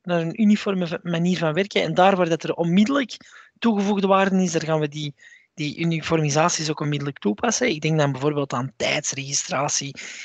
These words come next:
Ik denk aan de boekhouding van accountants. Hè. Als er één ding is dat accountants niet graag doen, dan is het hun eigen boekhouding. Eh, begrijpelijk. Eh, ik, ik, eh, maar ik denk daarnaast willen wij,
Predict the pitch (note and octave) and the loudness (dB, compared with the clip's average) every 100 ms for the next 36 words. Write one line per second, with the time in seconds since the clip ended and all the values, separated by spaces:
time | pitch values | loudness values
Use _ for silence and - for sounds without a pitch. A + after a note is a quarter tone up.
0 | - C3+ E3+ F#3 F3+ F3 D#3+ - - - | -6 2 4 6 6 4 0 -8 -12 0
1 | F#3 G3 G#3 F#3+ G3 G3 G3 F#3 F3+ - | 0 0 0 2 2 4 2 2 2 0
2 | F#3 G3 - G3+ - E3+ F3 F3 - F3 | 0 0 -2 -4 -4 -4 -4 -6 -6 0
3 | F#3+ F#3 F3+ F3+ D#3+ E3+ D#3 D#3+ E3+ E3+ | 2 4 2 0 2 2 2 2 2 2
4 | E3+ - F#3 F3 G3 E3+ D#3 F#3 F3 E3 | -4 0 0 2 2 0 0 -2 -2 -2
5 | D3 D3+ E3+ E3+ E3+ G3+ F#3 E3+ D#3+ E3+ | -4 0 0 2 4 4 4 0 0 -2
6 | - F3 F3+ G#3+ - - - - - - | -4 -6 -6 -10 -12 -16 -14 -12 -14 -14
7 | - - - D3 C#3+ - - - C#3+ E3+ | -16 -10 -2 0 0 -2 -12 -8 -6 -6
8 | - A3 - - _ - - - - D#3+ | -6 -12 -12 -20 _ -20 -20 -20 -4 2
9 | C#3+ D3 C#3+ C#3 C3+ D3 - - - - | 4 4 4 2 -2 -8 -16 -20 -14 -14
10 | - - - A#2+ C3 - _ _ F3 D#3 | -12 -12 -8 -10 -12 -20 _ _ -8 -4
11 | F3 G3 F#3+ F#3 F#3 C4 C#4+ - - - | 2 4 6 6 6 6 2 -6 -10 -16
12 | E3+ F3 G3 F#3 F#3 F3 | -8 0 2 4 2 2